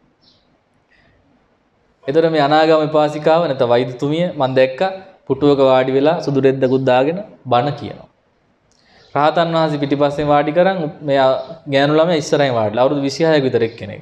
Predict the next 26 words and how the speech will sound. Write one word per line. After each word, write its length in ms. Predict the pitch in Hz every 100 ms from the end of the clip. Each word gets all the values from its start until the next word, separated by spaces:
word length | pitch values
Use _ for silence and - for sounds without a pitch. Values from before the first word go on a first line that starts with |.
| 117
නංගන් 440 | 113 120 127 123
ඕනේ 220 | 110 107 147
නැහැ. 120 | 117 - - _ _ _ _ -
ඒක 100 | 123 123
අන්තර්ජාලේ 560 | 226 123 135 135 127
තාමත් 320 | 117 117 - -
තියෙනවා 280 | 135 98
මං 100 | 98
හිතන්නේ. 300 | 101 - 143 - _ _ _ _
ඉතින් 200 | 170 185 180
මේවා 340 | 165 175 175
ඉති 220 | 151 -
අස-, 220 | 143 - 160 165
අසෝබන, 600 | 139 - 156 165 170 196 226 - - - _ _ _ _ _ _ _ _
අවිනීත 600 | 117 131 165 180 196 202 208 208 - _ _
දේවල්. 480 | 165 214 202 98 - - _ _ _ _ _ _ _ _ _ _ _ _ -
වුණත් 280 | 135 202 240
කමන්නේ 420 | 240 233 208 165
ඉඳපන් 340 | 160 196 180 151
බිම 160 | 156
වාඩි 280 | 226 277 269
වෙලා. 280 | 240 214 180 -
මොකටද 300 | 170 175 196
උඩ 160 | 160 190
නගින්න 300 | 233 262 254
යන්නේ? 300 | 233 208